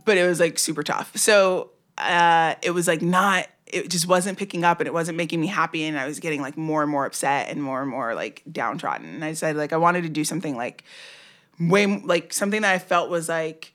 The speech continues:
crucial and important, and I wanted to talk about things that I thought were crucial and important. Part of the reason I wanted to be an entertainment lawyer is because I recognized that, like,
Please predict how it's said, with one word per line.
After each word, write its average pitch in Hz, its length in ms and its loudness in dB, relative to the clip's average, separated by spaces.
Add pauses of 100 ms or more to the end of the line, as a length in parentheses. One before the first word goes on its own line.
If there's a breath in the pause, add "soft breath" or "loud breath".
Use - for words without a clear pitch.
(320)
crucial 190 440 0
and 165 140 0
important, 156 720 -4
and 180 80 0
I 160 60 2
wanted 147 280 -2
to - 60 -12
talk 160 240 0
about 156 240 -2
things 156 160 -4
that 151 80 -4
I 143 80 -4
thought 139 160 -2
were 139 100 -6
crucial 147 320 -8
and 135 80 -6
important. 160 540 -6
Part 220 160 2
of 202 60 -4
the 190 60 -2
reason 160 220 -2
I 143 60 0
wanted 143 240 0
to 139 40 -6
be 135 140 -6
an 135 80 -4
entertainment 135 480 -6
lawyer 131 240 -6
is 135 100 -8
because 151 220 -8
I 123 80 -4
recognized 107 800 -8
that, - 120 -8
like, 50 360 -12